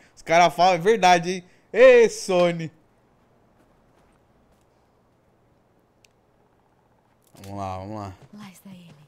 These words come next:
Speaker 1: Cadê o viado? Vamos lá, caçando o viado. Ellie contra o viado. Ó, que massa, agora eu tô jogando com a Ellie, cara. Que massa, mano. Pô, da hora, mano. Os caras pagam pau pra esse jogo e, ó, eu tô,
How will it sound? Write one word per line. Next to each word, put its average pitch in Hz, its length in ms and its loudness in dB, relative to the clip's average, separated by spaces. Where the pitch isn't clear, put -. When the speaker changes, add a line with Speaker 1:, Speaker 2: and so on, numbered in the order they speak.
Speaker 1:
Cadê 98 160 -20
o 98 80 -16
viado? 98 460 -10
Vamos 101 160 -20
lá, 101 120 -20
caçando 131 460 -10
o - 20 -8
viado. 113 420 -10
Ellie 135 320 -6
contra 135 340 -12
o 127 40 -14
viado. 110 360 -10
Ó, 113 80 -18
que - 100 -20
massa, 117 280 -12
agora 113 140 -10
eu 123 40 -12
tô 123 60 -12
jogando 127 200 -12
com - 80 -12
a 113 100 -2
Ellie, 117 200 -6
cara. 98 220 -14
Que 165 180 -16
massa, 127 420 -10
mano. 98 200 -20
Pô, 101 220 -12
da 117 140 -8
hora, 110 260 -4
mano. 95 220 -18
Os - 80 -20
caras 120 240 -10
pagam 143 240 -4
pau 120 160 -2
pra 120 60 -8
esse 117 160 -14
jogo 127 300 -8
e, 180 200 -4
ó, 170 180 -8
eu 120 140 -10
tô, 415 480 -12